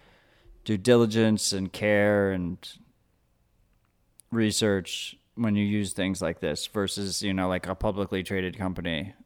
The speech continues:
like our sponsor, Cash App. Um,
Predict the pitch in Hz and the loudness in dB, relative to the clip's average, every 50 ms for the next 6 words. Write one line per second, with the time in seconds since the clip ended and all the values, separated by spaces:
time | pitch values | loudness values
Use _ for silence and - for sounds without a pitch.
0 | _ _ - - - - - 82 80 80 - - - - _ - - - - 92 | _ _ -14 -14 -10 -6 -4 -4 -4 -4 -6 -8 -12 -18 _ -14 -14 -8 -6 -6
1 | 85 85 85 - 92 87 - 85 82 85 85 - - - - - - - - - | -4 -4 -4 -6 -8 -6 -4 -2 -2 -2 -4 -4 -6 -8 -8 -8 -10 -12 -16 -16
2 | _ _ _ _ _ _ _ _ - - - _ _ _ - - 95 90 87 82 | _ _ _ _ _ _ _ _ -20 -20 -20 _ _ _ -10 -6 -6 -4 -4 -4
3 | 92 95 92 104 98 92 | -4 -4 -6 -8 -10 -12